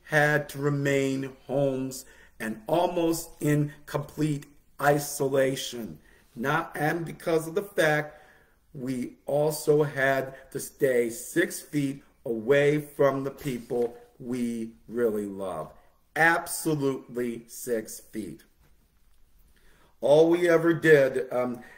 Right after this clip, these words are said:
at that particular time was, um, we just, uh, pretty much, um, do social distancing.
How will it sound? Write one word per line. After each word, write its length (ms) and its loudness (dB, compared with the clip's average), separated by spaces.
at 180 -4
that 220 4
particular 560 -2
time 600 -4
was, 500 -2
um, 260 -8
we 500 -8
just, 720 -4
uh, 120 -12
pretty 360 0
much, 580 -4
um, 420 -8
do 320 -6
social 720 -2
distancing. 800 -6